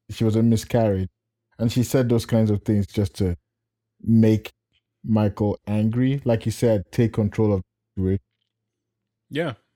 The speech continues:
Speaker 2: But, but that tells her that she's smart enough to figure out that that's exactly the thing that would trigger him. And that that's exactly the thing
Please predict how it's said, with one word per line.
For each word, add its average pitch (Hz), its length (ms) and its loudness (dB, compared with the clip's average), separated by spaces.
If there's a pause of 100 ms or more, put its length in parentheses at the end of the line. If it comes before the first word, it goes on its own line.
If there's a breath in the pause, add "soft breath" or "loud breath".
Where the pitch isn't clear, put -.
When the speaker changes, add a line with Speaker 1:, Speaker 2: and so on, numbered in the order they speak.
(960 soft breath)
Speaker 2:
But, 151 200 -6
but 127 240 -6
that 135 160 -4
tells 180 240 -4
her 131 100 -4
that 120 140 -4
she's - 180 -12
smart 127 300 -6
enough 113 300 -8
to 110 180 -8
figure 120 480 -8
out 110 240 -8
that 104 200 -14
that's 110 520 -10
exactly 110 600 -10
the 104 140 -8
thing 104 360 -10
that 98 180 -14 (380)
would 101 200 -16
trigger 98 340 -10
him. 101 180 -18 (1000)
And 107 160 -8
that 110 320 -6
that's 107 240 -10
exactly 107 560 -10
the 104 120 -8
thing 101 480 -14